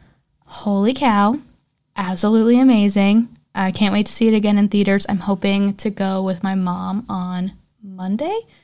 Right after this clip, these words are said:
So yeah, hoping to go see it for a second time with my mom. And let's see what else. Scream is on Paramount Plus, Scream Six. So I think I've seen that. Since they posted it last week,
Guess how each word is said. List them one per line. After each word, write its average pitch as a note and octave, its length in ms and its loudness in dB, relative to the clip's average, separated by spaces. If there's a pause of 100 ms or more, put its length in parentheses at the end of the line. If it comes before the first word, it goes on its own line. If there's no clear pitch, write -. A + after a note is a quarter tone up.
(720)
So - 120 -4
yeah, A#3+ 280 0 (140)
hoping A3 280 -2
to A3 80 0
go G#3+ 120 -4
see G#3 180 -4
it G3+ 100 -4
for G#3 140 -4
a G3 60 -2
second A3 320 -6
time G#3+ 220 -2
with G#3 140 -2
my A3+ 140 0
mom. G#3+ 480 0 (1080)
And A3 680 2 (240)
let's A#3+ 160 -4
see - 80 -2
what G#3+ 100 0
else. G3+ 140 -2
Scream A#3 680 2
is A#3 260 -2
on G#3+ 400 0 (480)
Paramount G#3+ 440 2
Plus, G#3+ 520 -4 (800)
Scream G#3+ 320 0
Six. - 540 -6 (280)
So G3+ 360 0
I G3+ 120 0
think G#3+ 300 -2
I've A3 160 -2
seen A3 240 2
that. G#3 320 0
Since B3+ 220 0
they C#4+ 140 -2
posted B3 460 -2
it A#3+ 120 -2
last A3 360 -6
week, A3 240 -2